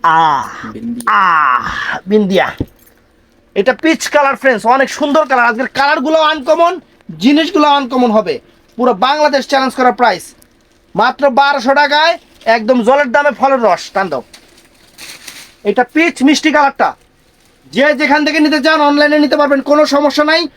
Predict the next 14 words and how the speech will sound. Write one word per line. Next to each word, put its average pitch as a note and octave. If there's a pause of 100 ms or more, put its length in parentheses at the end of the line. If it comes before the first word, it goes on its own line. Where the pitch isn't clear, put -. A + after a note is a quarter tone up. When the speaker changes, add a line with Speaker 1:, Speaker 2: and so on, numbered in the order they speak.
(260)
Speaker 1:
আর A#3
দোকানে D4
এসে D4
দেখে C#4+
কিনলে C#4+
আমাদের B3+
জন্য B3
আরো A#3
ভালো, F#3+ (320)
কারণ B3+
এই C#4
শাড়ি D4+ (360)
একটা C4+
দেখবেন, C#4